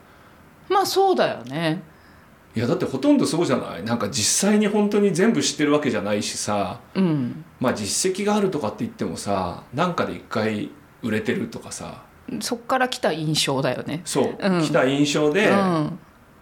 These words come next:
Speaker 2: こう、その人の商品を買ったりとかさ。
Speaker 1: うんうん。
Speaker 2: まあ、人だけじゃなくてもさ、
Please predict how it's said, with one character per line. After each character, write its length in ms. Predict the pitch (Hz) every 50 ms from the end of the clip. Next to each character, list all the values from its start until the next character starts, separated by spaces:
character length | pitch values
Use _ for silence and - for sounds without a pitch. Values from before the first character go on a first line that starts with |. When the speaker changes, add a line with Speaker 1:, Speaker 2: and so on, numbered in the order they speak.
| - -
Speaker 2:
こ 340 | - 87 87 87 78 71 -
う、 40 | -
そ 120 | - 107
の 100 | 104 101
人 180 | 101 - - 98
の 60 | 95
商 200 | 92 - 117 104
品 200 | - - 107 87 80
を 40 |
買 160 | - - 98 92
っ 40 | -
た 100 | - 110
り 120 | 104 95 -
と 100 | - -
か 120 | - 85
さ。 400 | - - 110 95 196 208 202 202
Speaker 1:
う 40 | 190
ん 20 | 160
う 400 | 156 - 175 180 175 170 156 151
ん。 140 | 147 151 - - - -
Speaker 2:
ま 80 | 147 139
あ、 20 |
人 200 | - - - 208
だ 120 | 214 208
け 100 | 190 208
じ 80 | 185 160
ゃ 40 | 117
な 120 | 101 98
く 100 | - -
て 100 | - 95
も 140 | 71 73 78
さ、 360 | - - 95 92 85 - -